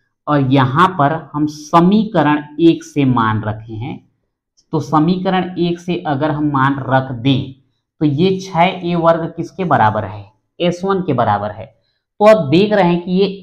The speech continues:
एस वन का चार गुना करने पर हमको एस टू प्राप्त हो रहा है। इसका मतलब क्या हुआ कि अगर भुजा को हम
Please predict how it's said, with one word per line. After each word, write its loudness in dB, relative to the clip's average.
एस 0
वन 4
का 6
चार 6
गुना 6
करने 0
पर 0
हमको -2
एस 0
टू -4
प्राप्त -2
हो -4
रहा -2
है। -12
इसका -2
मतलब 0
क्या 0
हुआ 0
कि -10
अगर 4
भुजा 4
को 0
हम 0